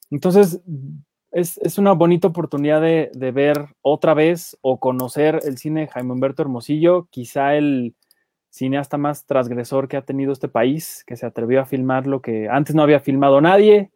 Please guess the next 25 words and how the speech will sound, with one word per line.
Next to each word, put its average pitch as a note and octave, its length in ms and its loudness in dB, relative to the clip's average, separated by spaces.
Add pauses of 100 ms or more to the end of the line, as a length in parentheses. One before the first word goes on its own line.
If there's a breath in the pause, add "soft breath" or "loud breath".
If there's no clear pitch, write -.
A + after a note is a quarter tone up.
(640)
y, B2+ 500 -2
y B2+ 60 -6
que C3 160 -8
le C3 100 -4
dio C#3 140 -2
mucho, C#3+ 500 -2 (720)
pues, C3 120 -14
mucho D3+ 240 -10
corazón C3+ 320 -8
a C#3 60 -12
sus - 100 -20
personajes. D#3+ 540 -2
Por C#3 120 0
ahí C3+ 100 4
está C3+ 180 -6
también C3+ 460 0 (420 soft breath)
Amor C3+ 320 2
Libre, F3 680 6
está C#3 260 -4
Naufragio D3+ 720 -2
con B2+ 200 -10
María B2+ 280 -6
Rojo, D#3 460 -2
está C3 200 -8
Matiné C#3+ 720 0